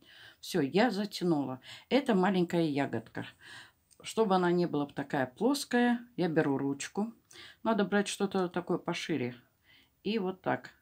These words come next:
Вот прям. Ань-, проволочка немножко раздвигается, но это не страшно.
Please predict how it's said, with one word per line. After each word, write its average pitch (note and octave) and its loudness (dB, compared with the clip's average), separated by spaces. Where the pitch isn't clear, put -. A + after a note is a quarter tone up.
Вот C#3+ -8
прям. C#3+ 0
Ань-, E3 2
проволочка A3 2
немножко F3 2
раздвигается, E3+ -2
но F#3+ 0
это G#3 -6
не C3 -2
страшно. E3+ -6